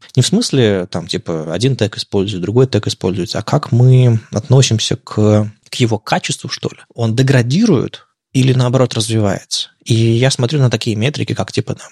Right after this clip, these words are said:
размер страницы, используемые языки, а, там, не знаю, семантические всякие теги и так далее, так далее. Вот это ли-, лично мне гораздо более интересно. Ну, а вы можете посмотреть на всё, на всё остальное, что там есть.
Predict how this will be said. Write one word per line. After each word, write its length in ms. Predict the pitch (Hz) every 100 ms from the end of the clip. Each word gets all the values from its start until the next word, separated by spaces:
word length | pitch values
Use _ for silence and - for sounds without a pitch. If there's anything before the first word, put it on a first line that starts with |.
| -
размер 320 | 104 120 117
страницы, 840 | - - 95 104 113 - - 95
используемые 680 | 98 - 110 107 110 101 101
языки, 920 | 101 104 107 104 - - 110 101 110 _ -
а, 320 | - 87 85
там, 200 | - 92
не 60 | 101
знаю, 320 | 101 92 90
семантические 580 | - 107 104 123 - 104
всякие 320 | - 101 104
теги 760 | - 104 98 98 101 92 90
и 20 | 98
так 160 | 98
далее, 180 | 95 80
так 140 | -
далее. 160 | 107 -
Вот 40 | -
это 120 | -
ли-, 180 | 135 135
лично 240 | 131 - 107
мне 140 | 127
гораздо 260 | 110 104 95
более 220 | 98 90
интересно. 340 | - - -
Ну, 60 | 156
а 60 | 147
вы 80 |
можете 240 | 196 151 -
посмотреть 260 | - 123
на 60 | -
всё, 160 | - 123
на 80 |
всё 160 | 117 110
остальное, 320 | - 107 110
что 120 | 107
там 140 | - -
есть. 200 | - -